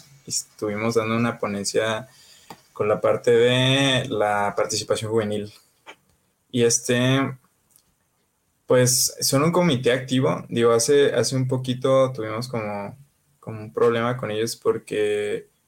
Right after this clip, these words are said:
hubo, hubo la salida de un miembro por cuestiones personales y tuvieron que realizar su foro extraordinario. Pero, pues, a, más de ahí en nada, pues,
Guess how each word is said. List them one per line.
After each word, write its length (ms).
hubo, 680
hubo 220
la 120
salida 680
de 260
un 160
miembro 440
por 160
cuestiones 400
personales 580
y 120
tuvieron 340
que 280
realizar 420
su 160
foro 240
extraordinario. 800
Pero, 540
pues, 200
a, 220
más 260
de 80
ahí 300
en 80
nada, 320
pues, 360